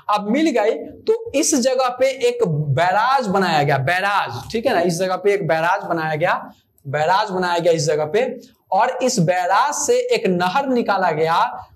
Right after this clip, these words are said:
जो नहर, अ, राजस्थान के गंगानगर या यहाँ पे मैंने लिखा है कि राजस्थान के श्री गंगानगर, बीकानेर, जैसलमेर जैसे इलाकों में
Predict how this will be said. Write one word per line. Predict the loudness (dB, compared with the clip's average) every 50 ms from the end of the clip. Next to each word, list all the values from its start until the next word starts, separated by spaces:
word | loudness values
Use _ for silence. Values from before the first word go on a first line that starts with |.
| -10 -6
जो | -4 -2 0 2 2 0 0 0 -2
नहर, | -2 -2 -2 0 0 0 0
अ, | 0 -2 -4 -4 -2 0 0 0
राजस्थान | 2 2 2 2 2 2 0 -2 -2 -2 -6 -4 -4 -2 -2 -2
के | -2 0 0 0 0 0 -2
गंगानगर | -2 -2 -2 -2 -2 -2 -2 0 -2 -2 0 -2 -2 -2 -6 -8 -10 -12 -18 _ _ -2
या | 0 2 2 2 0 -2 -2 0 0
यहाँ | 0 0
पे | 0 0
मैंने | -2 0 0 2 2
लिखा | 2 0 0 0 -2
है | -2 -2 -2 -4 -4 -8 -12 -12 _ -2
कि | 0
राजस्थान | 0 2 0 0 -2 -4 -2 -2 -2 0 0
के | 0 -2
श्री | -2 -2 0 0 0 0
गंगानगर, | 0 -2 0 0 0 0 0 -2 -2 -2 0 0
बीकानेर, | 0 0 -2 -2 -2 -2 -2 -2 -2 -4 -2
जैसलमेर | -2 0 0 0 0 -2 -2 0 -2 -2 0
जैसे | 0 -2 -2 0 0
इलाकों | 0 0 0 0 0 -2 -2
में | -2 -2 -4 -6